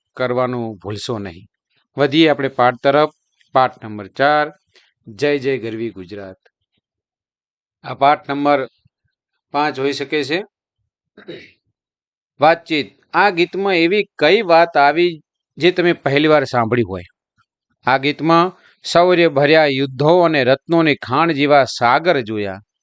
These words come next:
પર્વતના શિખરો પરથી પૂર્વજો આપણને વિજય મળે તેવા આશીષ આપી રહ્યા છે તે વાત પહેલી વાર સાંભળી છે. તમે તીર્થસ્થાન કોને ગણો છો? બાળ દોસ્તો,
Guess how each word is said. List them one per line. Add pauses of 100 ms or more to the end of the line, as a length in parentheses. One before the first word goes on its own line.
(500)
પર્વતના
શિખરો
પરથી
પૂર્વજો
આપણને
વિજય
મળે
તેવા (360)
આશીષ
આપી
રહ્યા
છે (380)
તે
વાત
પહેલી
વાર
સાંભળી
છે. (1900)
તમે
તીર્થસ્થાન (380)
કોને
ગણો
છો? (460)
બાળ
દોસ્તો,